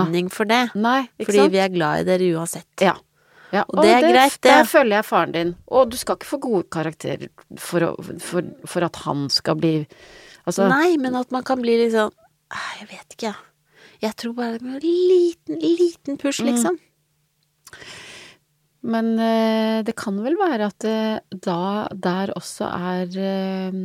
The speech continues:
Speaker 2: jo mer man liksom involverer seg, og, eh, jo mer interessant er det også for barnet, kanskje?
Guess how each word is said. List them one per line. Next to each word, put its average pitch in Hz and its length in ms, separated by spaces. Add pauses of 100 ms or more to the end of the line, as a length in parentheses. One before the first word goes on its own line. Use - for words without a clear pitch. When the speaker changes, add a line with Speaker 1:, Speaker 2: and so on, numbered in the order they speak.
(1700)
Speaker 2:
jo 208 260
mer 170 340
man 190 400
liksom 196 340
involverer 175 640
seg, 175 560
og, 175 260 (280)
eh, 180 600 (120)
jo 196 420 (640)
mer 180 240
interessant 185 1200
er 175 200
det 185 100
også 185 360
for 190 220
barnet, 170 640
kanskje? 240 320